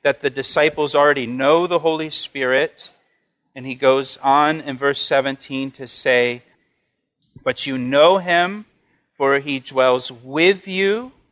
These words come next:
and will be in you." That, again, that's something you should highlight in your Bible.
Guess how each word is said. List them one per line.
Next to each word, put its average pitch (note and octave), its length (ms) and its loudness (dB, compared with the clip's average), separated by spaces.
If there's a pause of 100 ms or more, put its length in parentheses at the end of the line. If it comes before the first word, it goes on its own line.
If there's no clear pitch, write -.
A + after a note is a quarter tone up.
(380)
and C#3+ 320 -2
will C#3+ 280 2
be D#3 760 -4 (420)
in F3 300 2
you." G#2+ 180 -6
That, D3 200 -2
again, D3+ 240 0
that's D3+ 180 -2
something F3 480 -4
you D3+ 80 -6
should D3 220 -8
highlight C#3+ 680 0
in C3+ 160 -6
your B2 140 -6
Bible. A#2 560 -2